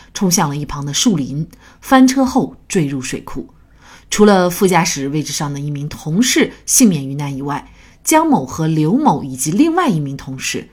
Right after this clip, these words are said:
全部身亡。当地的交警部门认定，江某在驾驶过程中存在超速行为，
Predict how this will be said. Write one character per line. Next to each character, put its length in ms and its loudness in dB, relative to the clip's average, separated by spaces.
全 360 -4
部 140 0
身 240 -6
亡。 200 -14
当 160 6
地 100 6
的 260 4
交 160 4
警 160 0
部 120 -4
门 120 -4
认 140 -4
定， 220 -10
江 160 6
某 180 6
在 220 4
驾 180 2
驶 140 0
过 120 -2
程 220 -2
中 240 -2
存 240 -6
在 180 -2
超 220 -2
速 140 -2
行 240 -4
为， 240 -10